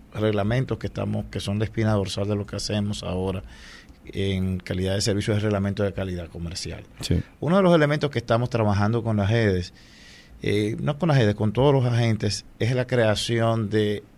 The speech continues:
Speaker 1: la digitalización de las relaciones con los clientes.
Speaker 2: Ujú.
Speaker 1: Crear un cliente digital que permita dar respuesta más rápida a todo este tipo de relacio-, de todo este tipo de situaciones que surgen.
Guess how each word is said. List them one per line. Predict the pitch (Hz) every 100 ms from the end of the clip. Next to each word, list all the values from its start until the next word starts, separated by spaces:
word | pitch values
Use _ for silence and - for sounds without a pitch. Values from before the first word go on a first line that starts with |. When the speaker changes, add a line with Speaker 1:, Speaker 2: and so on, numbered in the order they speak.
| - - - - - - -
Speaker 1:
la | 113
digitalización | 120 113 120 113 110 104 104 - 117 139
de |
las | 120 104
relaciones | 98 95 - 92 95
con | 87
los | 87
clientes. | - 90 76 69 - - -
Speaker 2:
Ujú. | 95 101 113
Speaker 1:
Crear | 110 104
un | 120
cliente | 127 123 120 123
digital | 120 117 - 110 101
que | 110
permita | 110 110 123 139
dar | 135 127
respuesta | 120 117 107 110
más | 110 117
rápida | 110 117 117 101 92 - - - - - - -
a | 107 117 117 - - - -
todo | - 123 151 135
este | 139 139
tipo | - 123 123 123
de | 120 123 - 104
relacio-, | 110 107 101 113
de | 110 120
todo | 117 - 160
este | 170
tipo | 180 180
de | 160
situaciones | 139 127 - 151 139 98 -
que | 92
surgen. | - 92 87 85